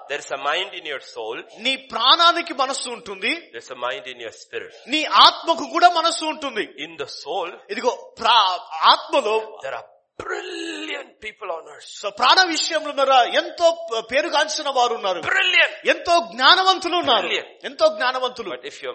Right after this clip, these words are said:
Speaker 1: mind in the spirit,
Speaker 2: అయితే నీ ఆత్మ, మనస్సులో ఉన్న ఆత్మ,
Speaker 1: that mind works.
Speaker 2: ఇదిగో, ఆ మనస్సు, అది ఆత్మ
Speaker 1: And
Speaker 2: పనిచేసినప్పుడు
Speaker 1: the Holy Spirit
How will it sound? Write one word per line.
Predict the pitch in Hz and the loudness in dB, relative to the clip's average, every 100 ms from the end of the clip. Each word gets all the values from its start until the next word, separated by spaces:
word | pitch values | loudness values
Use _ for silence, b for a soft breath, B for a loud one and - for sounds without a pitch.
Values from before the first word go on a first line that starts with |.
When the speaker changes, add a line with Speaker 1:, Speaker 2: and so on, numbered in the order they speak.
| 113 | -6
Speaker 1:
mind | 135 160 156 | -6 -6 -12
in | 127 | -16
the | 104 | -18
spirit, | - - 156 117 - | -20 -14 -12 -12 -4
Speaker 2:
అయితే | 208 - 233 220 | -4 -2 -4 -4
నీ | 220 | -4
ఆత్మ, | 208 165 254 277 - 196 | -2 4 4 4 -4 -2
మనస్సులో | 254 311 - 311 294 | -2 -4 -8 -2 0
ఉన్న | 285 247 | 0 -2
ఆత్మ, | 196 202 - 180 165 127 - _ _ _ _ _ 135 | 0 0 -4 -6 -4 -4 -12 _ _ _ _ _ -2
Speaker 1:
that | 170 - 151 | -2 -4 -8
mind | 151 151 120 | -8 -8 -6
works. | 120 160 - - 165 | -4 -4 -4 -16 -12
Speaker 2:
ఇదిగో, | 196 185 165 | -6 -4 4
ఆ | 233 285 294 | 6 6 4
మనస్సు, | 277 202 - - | -4 -4 -6 0
అది | 214 262 | 0 2
ఆత్మ | 196 277 311 311 | 2 2 2 -6
Speaker 1:
And | 254 | -6
Speaker 2:
పనిచేసినప్పుడు | 247 269 269 269 262 269 | -8 -8 -10 -8 -8 -6
Speaker 1:
the | 285 | -6
Holy | 269 - 151 | -6 -10 -10
Spirit | - - 143 | -16 -16 -14